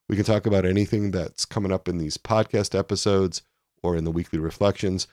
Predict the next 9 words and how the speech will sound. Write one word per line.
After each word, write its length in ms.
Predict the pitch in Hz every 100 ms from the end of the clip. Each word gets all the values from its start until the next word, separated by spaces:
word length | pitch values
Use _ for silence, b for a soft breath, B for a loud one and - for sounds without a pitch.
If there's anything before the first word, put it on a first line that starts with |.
| b -
but 100 | 104
it's 200 | 95 98
not 520 | 104 113 127 - -
for 100 | 117
your, 320 | 101 95 85
like, 280 | 80 82 -
personal 600 | - 107 - 104 95 90
consultation. 800 | - 82 85 78 - 78 -
I 80 | -